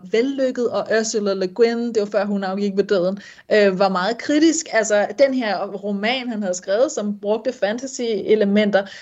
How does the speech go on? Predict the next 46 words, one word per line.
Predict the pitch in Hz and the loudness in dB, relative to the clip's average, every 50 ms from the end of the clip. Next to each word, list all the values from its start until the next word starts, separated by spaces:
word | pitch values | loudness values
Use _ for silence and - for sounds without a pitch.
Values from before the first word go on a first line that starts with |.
| - _ _ _ | -20 _ _ _
blev | - 254 254 247 208 | 4 6 6 8 8
anmeldt | 180 220 269 311 320 311 254 220 196 196 | 6 6 4 4 6 6 4 4 4 2
alle | 202 208 226 269 | 2 4 4 2
steder, | 269 - - 208 214 233 262 285 277 | 2 0 -2 0 4 4 4 4 2
fordi | 254 226 202 214 | -2 -8 -6 -6
det | 202 185 185 175 | -4 -2 -2 0
var | 185 | 0
Ishiguro, | 170 170 180 175 - - 175 180 - 185 202 247 277 294 | 0 0 -2 -4 -4 -6 -6 -4 0 0 2 2 2 0
det | 285 226 196 | 0 0 0
var | 190 180 | 2 0
et | 160 156 - | -2 -2 -4
kendt | - 240 226 220 208 - | -2 -2 -2 -2 -4 -2
navn, | - 196 214 262 240 214 208 208 - - - - - | 0 0 0 0 -2 -4 -8 -12 -16 -20 -20 -10 -4
men | 220 220 220 214 214 208 | 0 2 4 4 6 6
den | 214 208 202 202 202 | 6 4 4 2 0
faktisk | 202 - 175 170 202 208 - 247 240 240 - - - | 0 0 0 0 0 0 -2 -2 -2 -4 -6 -12 -14
er, | - 160 151 143 - - 185 | -12 -10 -8 -8 -8 -10 -10
er, | - 180 180 185 - - - | -10 -12 -12 -12 -14 -16 -14
har | - - - 233 220 214 | -12 -6 -2 -2 -2 0
problemer | - 269 240 220 254 269 311 330 294 240 190 180 | 2 0 2 4 4 4 4 4 2 0 -2 -2
med | 185 185 180 175 156 | -2 -4 -4 -4 -4
rigtig | 185 185 190 202 220 202 | -4 -6 -4 -4 -4 -4
mange | 175 165 - 190 202 | -4 -4 -4 -2 -2
af | 202 202 | -2 0
fantasy-idéerne, | 196 202 208 214 208 240 233 - - 220 202 196 190 190 175 254 269 269 226 185 180 | 2 2 2 2 0 -2 -6 -6 -4 -2 -2 -2 -2 0 2 4 4 4 4 2 0
og | 190 | -2
har | 190 185 | -2 0
lidt | 196 220 214 220 | 0 2 4 4
misforstået, | 220 226 220 - - 208 208 - 196 170 - - 180 | 4 4 2 0 -2 -4 0 0 0 2 2 0 0
hvad | 175 180 175 196 | 2 2 2 0
fantasy | 196 - 196 202 214 220 208 202 - 196 - | 0 0 0 0 0 -2 -6 -10 -8 -8 -4
er | - - 180 208 240 240 | -2 -2 0 0 -2 -2
på | - 196 | -2 -2
en | 185 180 | -2 0
eller | 180 175 | 0 -2
anden | 175 180 180 | -2 0 2
måde. | 180 190 196 | 4 6 6
Jeg | 208 202 | 6 4
synes | 202 202 202 196 | 2 0 -2 -2
heller | 190 180 - | -2 -2 -2
ikke, | 180 180 - | -2 -2 0
det | 185 | -2
er | 180 | 0
en | 180 180 | 0 0
vellykket | 190 190 208 202 190 175 165 180 180 175 | 0 2 2 2 2 0 0 0 0 2
bog. | 196 190 175 - - | 4 2 2 2 -4